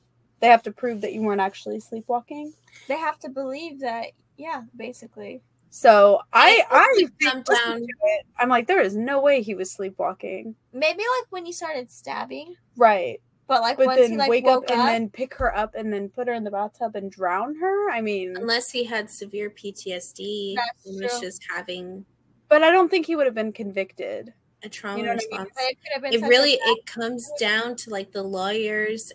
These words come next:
Speaker 3: and the jury,
Speaker 2: That is
Speaker 3: the
Speaker 2: true.
Speaker 3: judge.
Speaker 2: That is true.
Speaker 1: Oh, ah, that's an unfortunate, unfortunate story.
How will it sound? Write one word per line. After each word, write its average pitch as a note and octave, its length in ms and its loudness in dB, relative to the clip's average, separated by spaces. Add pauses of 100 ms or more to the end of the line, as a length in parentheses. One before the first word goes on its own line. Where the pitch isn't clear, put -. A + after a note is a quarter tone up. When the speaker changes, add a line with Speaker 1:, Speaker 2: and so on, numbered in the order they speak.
Speaker 3:
and F#3+ 540 -8
the G3 100 -10
jury, G#3+ 920 -6 (380)
Speaker 2:
That C#4+ 120 -10 (100)
is - 180 -18
Speaker 3:
the F#3+ 100 -16
Speaker 2:
true. B3+ 80 -12
Speaker 3:
judge. G3 640 -6 (840)
Speaker 2:
That C4 120 -14
is B3 260 -16
true. - 280 -20
Speaker 1:
Oh, A3+ 560 0
ah, A#3+ 440 4
that's D4 260 2
an C4 120 -4
unfortunate, A3 1000 -6 (100)
unfortunate G3+ 680 -14
story. A3+ 540 -16